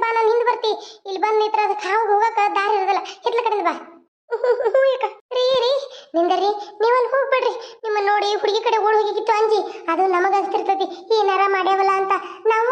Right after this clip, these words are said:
ಅದಕ್ಕೆ ಅನ್ಸ್ತಿರ್ತೀವಿ. ಬಿಸಿಲಿಗೆ ಹೊರಗ್ ಬಂದೈತೆ ಅದು, ಬಿಸಿಲಿನ ತಾಪ ತಡ್ಕೊಳಕ್ ಆಗ್ದ ಅದ್ರ ಗೂಟ್ನಾಗಿಂದ ಹೊರಗ್ ಬಂದೈತಿ. ಏನಾಗಲ್ಲ, ಅದು ಏನು ಮಾಡಲ್ಲ. ನೀವು ಸುಮ್ನಿದ್ರ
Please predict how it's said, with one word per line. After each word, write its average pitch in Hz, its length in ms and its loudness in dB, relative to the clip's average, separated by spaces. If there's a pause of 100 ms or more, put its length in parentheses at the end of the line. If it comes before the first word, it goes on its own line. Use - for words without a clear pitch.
(120)
ಅದಕ್ಕೆ 494 220 0
ಅನ್ಸ್ತಿರ್ತೀವಿ. 427 420 0 (340)
ಬಿಸಿಲಿಗೆ 359 480 2
ಹೊರಗ್ 392 220 0
ಬಂದೈತೆ 403 300 2
ಅದು, 359 100 0 (280)
ಬಿಸಿಲಿನ 370 400 0
ತಾಪ 359 140 -2 (100)
ತಡ್ಕೊಳಕ್ 392 420 0
ಆಗ್ದ 370 180 0 (440)
ಅದ್ರ 415 220 0
ಗೂಟ್ನಾಗಿಂದ 440 480 2
ಹೊರಗ್ 427 240 -2
ಬಂದೈತಿ. 415 300 0 (420)
ಏನಾಗಲ್ಲ, 359 360 0 (300)
ಅದು 466 100 0 (100)
ಏನು 480 220 2
ಮಾಡಲ್ಲ. 453 260 2 (220)
ನೀವು 381 200 2
ಸುಮ್ನಿದ್ರ 403 400 2